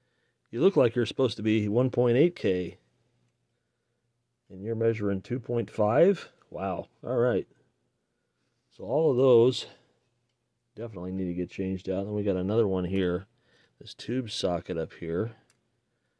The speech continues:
Looks like another four hundred and seventy ohm. And you measure five hundred, four ninety something. So you're still within ten percent.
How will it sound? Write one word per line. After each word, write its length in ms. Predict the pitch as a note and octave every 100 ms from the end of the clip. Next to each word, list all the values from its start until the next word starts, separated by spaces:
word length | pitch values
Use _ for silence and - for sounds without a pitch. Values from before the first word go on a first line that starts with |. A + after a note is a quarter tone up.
| _ _ _ _ _ -
Looks 180 | -
like 160 | G#2 F#2+
another 300 | F2 F#2 F2
four 400 | - - G2 F#2+
hundred 400 | F#2 G2+ G2 F2
and 120 | D#2+
seventy 600 | - - G#2+ G2+ F2 E2+
ohm. 540 | F2 F#2+ C3+ E3 E3+ D#3+ - _ _ _ _ _ _ _ _ _ _ _
And 220 | F2 F2+
you 160 | G2+ C3+
measure 680 | B2 G#2+ G2+ G#2 C#3+ F3+ F#3+ - _ _ _ _ _ _ _ _ _ _ _ _ _ _
five 360 | - A#2 B2 G#2
hundred, 380 | A#2+ A#2+ A#2+ A#2+
four 220 | A#2+ A#2+
ninety 460 | A2+ A#2 A#2 A#2 G#2+
something. 480 | - A#2 B2+ A#2+ - _ _ _ _ _ _ _ _ _ _ _
So 120 | G#2+
you're 220 | G#2 C3+
still 400 | B2+ - A#2+ A2
within 440 | G2 F#2+ F#2 F2+ E2 -
ten 220 | G#2 F#2+
percent. 560 | E2 - - F2+ E2+